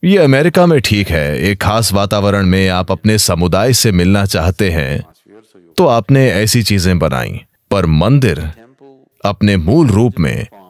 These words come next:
एक बहुत शक्तिशाली ऊर्जा केंद्र होता है। ये लोगों को जीवन के एक बिल्कुल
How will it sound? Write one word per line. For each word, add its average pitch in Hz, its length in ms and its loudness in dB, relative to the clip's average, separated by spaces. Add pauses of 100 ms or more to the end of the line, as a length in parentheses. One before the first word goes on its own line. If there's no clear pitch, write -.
एक 90 260 -4
बहुत 90 320 -2
शक्तिशाली 113 840 0
ऊर्जा 117 360 2
केंद्र 90 340 -2
होता 80 340 -2
है। 78 320 -8 (1400)
ये 113 260 2
लोगों 98 380 2
को 95 340 -2 (140)
जीवन 127 400 2
के 113 460 0
एक 110 140 -4
बिल्कुल 120 400 0